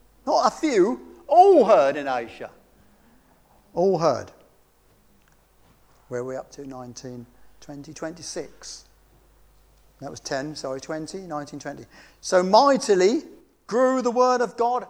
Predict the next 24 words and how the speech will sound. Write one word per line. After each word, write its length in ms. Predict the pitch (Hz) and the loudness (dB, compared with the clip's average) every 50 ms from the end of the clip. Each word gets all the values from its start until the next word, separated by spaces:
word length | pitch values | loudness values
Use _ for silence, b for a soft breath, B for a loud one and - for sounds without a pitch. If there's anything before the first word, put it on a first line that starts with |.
| - - | -10 -8
and 320 | 269 262 269 269 240 - - | -6 -6 -6 -6 -8 -8 -8
prevailed." 840 | - 311 302 233 185 302 330 339 339 320 277 233 170 - - - - - - _ _ b b b b b b b b b b _ - | -6 -6 -6 -2 0 2 2 2 4 2 2 2 0 -2 -8 -16 -20 -20 -20 _ _ b b b b b b b b b b _ -10
We're 80 | 208 | -10
talking 300 | 208 - 269 294 240 269 | -6 -4 -4 -4 -4 -4
about 160 | 262 254 285 269 | -6 -4 -4 -4
the 100 | 254 240 | -4 -4
Lamb, 460 | 262 269 262 240 226 220 226 214 - - - _ _ _ _ _ _ _ _ _ _ _ _ _ _ _ _ _ _ _ _ _ _ _ _ _ _ _ _ _ _ _ _ _ _ _ _ | -4 -4 -2 -2 -2 -4 -6 -6 -10 -14 -20 _ _ _ _ _ _ _ _ _ _ _ _ _ _ _ _ _ _ _ _ _ _ _ _ _ _ _ _ _ _ _ _ _ _ _ _
the 80 | - 147 | -12 -8
Lion 320 | 156 165 170 165 160 156 | -6 -4 -4 -4 -6 -6
of 80 | 151 151 | -8 -10
the 60 | 147 | -12
tribe 300 | - - 160 156 147 139 | -10 -8 -8 -8 -8 -8
of 80 | 143 127 | -12 -14
Judah 240 | - 151 147 139 | -14 -14 -14 -12
who 140 | 131 143 135 | -14 -14 -16
prevails. 540 | 135 143 127 127 147 139 127 110 110 110 107 | -16 -14 -12 -10 -10 -8 -10 -12 -16 -18 -18
The 80 | - 123 | -18 -16
word 300 | 131 160 175 180 - 165 | -12 -10 -10 -8 -10 -10
of 120 | 156 - | -10 -10
God, 260 | - 160 131 120 120 | -10 -10 -10 -10 -12
the 80 | 131 135 | -10 -8
Lamb 460 | 139 160 165 156 143 123 117 113 107 b b b b b b b b b b _ _ _ | -8 -6 -6 -6 -8 -10 -12 -16 -20 b b b b b b b b b b _ _ _
who 160 | 156 151 143 | -12 -12 -12
prevails. 840 | - - 139 120 - 165 151 139 110 95 90 _ _ _ - _ | -12 -12 -14 -14 -12 -14 -14 -14 -16 -20 -20 _ _ _ -20 _